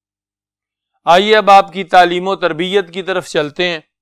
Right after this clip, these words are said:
आपकी जो इब्तदाई तालीम थी वो बुखारा से है, बुखारा में ही आपने इब्तदाई तालीम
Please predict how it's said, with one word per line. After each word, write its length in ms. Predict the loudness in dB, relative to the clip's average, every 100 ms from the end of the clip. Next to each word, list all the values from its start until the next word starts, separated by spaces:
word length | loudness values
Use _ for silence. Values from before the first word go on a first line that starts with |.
| _ _ _ _ _ _ _ _ _ _ _ _ 2
आपकी 480 | 6 6 2 -8
जो 140 | -2 0
इब्तदाई 580 | 0 -2 0 4 4 4
तालीम 440 | 2 2 0 -4
थी 200 | -6 -6 -6 -10 _ _
वो 180 | -4 -2
बुखारा 500 | -2 -2 2 4 6 2
से 220 | -2 -8
है, 200 | -8 -16 _ _
बुखारा 440 | -4 4 6 6 2
में 140 | 0
ही 140 | 0 2
आपने 380 | 0 0 -6
इब्तदाई 460 | -6 -6 0 2 2
तालीम 480 | 2 2 2 -2